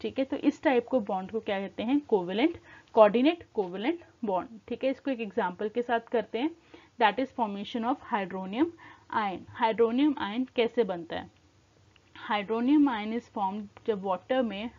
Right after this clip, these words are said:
हाइड्रोजन एटम को ऐड किया जाता है, it forms hydronium ion, ठीक है। अब वाटर का स्ट्रक्चर, इसमें स्ट्रक्चर क्या होता है, ठीक है, ऑक्सीजन,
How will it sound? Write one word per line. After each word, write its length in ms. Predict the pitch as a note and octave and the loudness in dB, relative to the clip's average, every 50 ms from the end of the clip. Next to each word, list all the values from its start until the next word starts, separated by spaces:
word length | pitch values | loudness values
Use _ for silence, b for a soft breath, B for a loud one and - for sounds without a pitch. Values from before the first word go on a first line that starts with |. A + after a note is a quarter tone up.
| - - | -8 -4
हाइड्रोजन 560 | G3+ F#3+ F3+ - G3+ G3 F#3+ - B3 B3 A#3 | -4 -4 -4 -4 -6 -8 -6 -4 -2 -2 -2
एटम 420 | F#3+ F3+ F3 - F3+ F3+ F#3 F#3+ - - _ _ _ _ - - - - | -2 -4 -6 -8 -10 -12 -12 -12 -16 -18 _ _ _ _ -20 -20 -6 0
को 220 | G#3+ A3 D#4+ E4 B B B B B B B B G#3 | 2 2 2 2 B B B B B B B B 2
ऐड 200 | G3+ G3+ F#3+ - | 2 2 0 -2
किया 240 | - - G#3 G3 F#3+ | -4 -4 -4 -2 -2
जाता 300 | G3 F#3+ F#3 F#3 G3+ A3 | -2 -4 -4 -2 -4 -4
है, 120 | A#3+ - | -4 -4
it 300 | - A#3 - - - A3 | -6 -8 -10 -10 -8 -8
forms 300 | F#3+ G3 A3+ C4+ C#4 - - - A3 | -6 -2 0 -2 -2 -2 -4 -8 -6
hydronium 600 | F#3 F3+ F3 - F3+ F3+ F3+ F3+ F#3 G#3 B3+ E4+ E4+ - _ _ _ _ _ _ _ b b b b b b b b - G#3 | -6 -6 -6 -8 -10 -10 -8 -8 -4 -2 -2 -2 -4 -6 _ _ _ _ _ _ _ b b b b b b b b -6 -4
ion, 300 | G3 F3 F3 - - D#3 _ _ _ _ _ _ _ _ _ - | -4 -4 -4 -6 -12 -14 _ _ _ _ _ _ _ _ _ -12
ठीक 180 | A3+ G#3+ - | -8 -6 -4
है। 80 | C4+ C#4+ B B B B B B B B B | -6 -6 B B B B B B B B B
अब 140 | B3+ C4 G3+ A#3 | 0 2 4 4
वाटर 320 | G#3+ G#3 G#3 - C4 C#4 | 2 2 2 2 0 0
का 180 | - F4 E4+ E4+ | 2 2 2 2
स्ट्रक्चर, 400 | E4+ - D#4+ C#4 C4+ - - C#4 | 2 0 -2 -2 -2 -2 -2 0
इसमें 280 | C4+ - C#4 C#4+ C4 B3+ - _ _ _ _ _ - | 2 4 4 4 2 0 -4 _ _ _ _ _ -18
स्ट्रक्चर 500 | - - - - B3+ A#3 A#3+ - - C#4 | -18 -8 0 2 2 2 4 2 0 0
क्या 180 | C4+ - C#4+ C4 | 2 4 4 4
होता 240 | B3 A#3+ A#3+ C4 C#4 | 4 4 2 0 0
है, 60 | E4 E4+ - - - - - - - | -2 -2 -6 -16 -20 -20 -16 -12 -10
ठीक 160 | A#3 A3+ C4 | -8 -6 -6
है, 80 | C#4 - - | -8 -6 -4
ऑक्सीजन, 540 | - - - - - A#3+ A3+ G3+ A#3 C#4+ | -4 -4 -4 -4 -2 -2 0 2 2 0